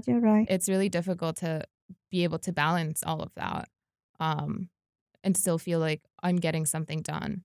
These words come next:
Speaker 1: Mm-hmm.
Speaker 2: Um, so I'm really proud of, you know, all the people that are a part of the New Guard. I'm really
Speaker 1: Mm.
Speaker 2: happy that they all came together.
Speaker 1: Yeah, that's good. And I was like, you was telling me you're, you're from Mexico. Yeah, you're,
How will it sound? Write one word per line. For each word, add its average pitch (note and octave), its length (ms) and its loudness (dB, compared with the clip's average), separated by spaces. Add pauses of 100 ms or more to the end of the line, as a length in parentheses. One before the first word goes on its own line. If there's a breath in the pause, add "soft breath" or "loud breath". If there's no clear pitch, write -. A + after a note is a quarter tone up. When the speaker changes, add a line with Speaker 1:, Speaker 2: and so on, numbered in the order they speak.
(140)
Speaker 1:
Mm-hmm. B3 320 4 (240)
Speaker 2:
Um, F3+ 460 -4
so - 140 -2
I'm F#3+ 60 6
really F3+ 200 4
proud D#3 300 -2
of, E3 200 -6 (440)
you F#3 80 2
know, D#3+ 100 0
all E3 160 -2
the D#3+ 100 -2
people D#3+ 260 -6
that D#3 100 -2
are F3 200 -4 (400)
a - 100 -8
part F3 200 0
of E3+ 60 2
the E3+ 60 0
New E3 180 0
Guard. D#3+ 320 -4
I'm E3+ 120 0
really E3+ 180 2
Speaker 1:
Mm. E3 60 -2
Speaker 2:
happy - 340 -6
that D#3+ 180 -6
they F3 120 -4
all F3 120 -2
came E3+ 240 -6
together. F3 580 -6
Speaker 1:
Yeah, A3+ 380 4
that's A#3 200 0
good. A#3 260 2 (480 soft breath)
And A#3 120 6
I A#3 80 10
was A#3+ 220 8
like, A3 360 8
you A#3+ 80 6
was A#3 160 2
telling A#3 220 8
me A3+ 120 10
you're, G#3+ 480 10
you're A#3 200 10
from G3+ 240 10
Mexico. B3 420 6
Yeah, G3 280 8 (100)
you're, G#3 280 8